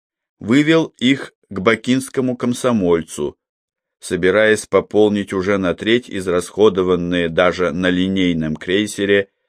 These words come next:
запасы топлива. Нелёгкие манипуляции с подвешенными на грузовых стрелах шлангами,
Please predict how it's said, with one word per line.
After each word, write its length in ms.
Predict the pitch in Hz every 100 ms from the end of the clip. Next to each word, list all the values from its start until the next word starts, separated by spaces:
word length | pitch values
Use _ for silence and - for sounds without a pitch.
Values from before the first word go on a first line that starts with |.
| _
запасы 600 | 87 92 - 87 95 98
топлива. 640 | - 85 71 - 64 52 - _ _ _ _ _ _ _ _ _ _ _ _ _
Нелёгкие 680 | 90 107 139 160 - 135 123
манипуляции 1000 | 117 113 110 107 120 117 - 95 80 - _ _ _ _
с 80 |
подвешенными 800 | - 95 95 117 113 107 98 92
на 180 | 92 92
грузовых 560 | 90 92 95 92 104 -
стрелах 600 | - 82 101 95 85 -
шлангами, 760 | - 95 123 123 90 82 73